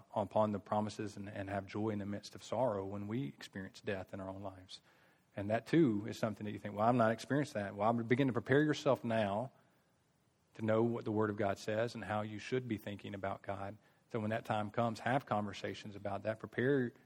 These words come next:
your, your children, prepare your spouse for that time so that they know how to respond. Because if not, then they may not respond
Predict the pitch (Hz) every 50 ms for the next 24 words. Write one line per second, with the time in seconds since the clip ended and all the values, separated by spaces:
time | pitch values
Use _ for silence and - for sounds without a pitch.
0 | _ - 110 101 107 117 117 107 101 - - 110 101 98 107 104 - - - -
1 | 120 135 143 117 104 104 - - - 101 98 98 98 - - - 107 101 98 98
2 | - - 104 98 98 101 110 104 _ - _ _ _ - - 131 110 104 104 107
3 | 110 110 107 104 - 110 104 107 107 107 107 - - - 147 160 139 107 95 92
4 | 95 - _ _ _ _ _ _ _ - - - 104 95 104 - 127 135 151 151
5 | 117 113 - - - _ _ _ - 117 107 107 113 117 117 117 131 147 139 -
6 | 120 107 - - 107 104 104 104 110 117 117